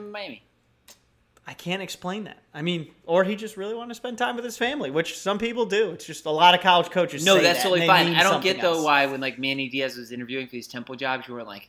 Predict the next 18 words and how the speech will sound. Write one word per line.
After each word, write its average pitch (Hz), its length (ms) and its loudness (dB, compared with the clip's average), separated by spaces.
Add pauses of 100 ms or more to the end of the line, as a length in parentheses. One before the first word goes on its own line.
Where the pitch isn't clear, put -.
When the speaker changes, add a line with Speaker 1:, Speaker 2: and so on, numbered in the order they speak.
Speaker 1:
"Ah, - 560 -18
homie, 107 200 -18 (360)
um, 101 320 -16
I'm 113 100 -14
gonna 110 120 -12
retire 104 280 -16
in, - 120 -18
like, - 160 -20
two 113 160 -18
weeks, - 240 -20
so 107 60 -18
just - 320 -18 (500)
wait 50 140 -16
a - 40 -20
minute." - 200 -20 (1040)
Speaker 2:
I 135 80 -20
don't 160 120 -16
know. 269 120 -12